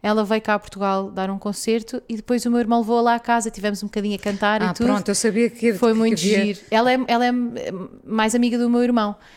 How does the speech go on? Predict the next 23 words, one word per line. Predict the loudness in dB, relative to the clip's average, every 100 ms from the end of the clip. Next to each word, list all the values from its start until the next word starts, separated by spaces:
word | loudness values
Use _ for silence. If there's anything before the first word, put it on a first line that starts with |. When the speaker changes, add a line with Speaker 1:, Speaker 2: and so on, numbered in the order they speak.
| _ -14
Speaker 1:
porque | -8 -4
ela | -4
teve | -4 -6 -6 -8 -4
mais | -6
tempo. | -4 -4
Mas | 0
eu | 0
sou, | 0 0 0 -4
ela | -4 -2 -2
para | 0 -2
mim | 0 0 0
é |
das | 0 0
melhores | 0 0 -2
cantoras. | -4 -6 -4 -2 -2 -2 -6 -10 -12 -18 -16 -14 -12 -14 -18 -20 -20 -2
De | 2
agora, | 4 4 4 2 0
é | -2
a | 0
minha | 0
cantora | 0 -2 -4
preferida, | -6 -8 -6 -6 -10 _ -6
mesmo. | -4 -4 -6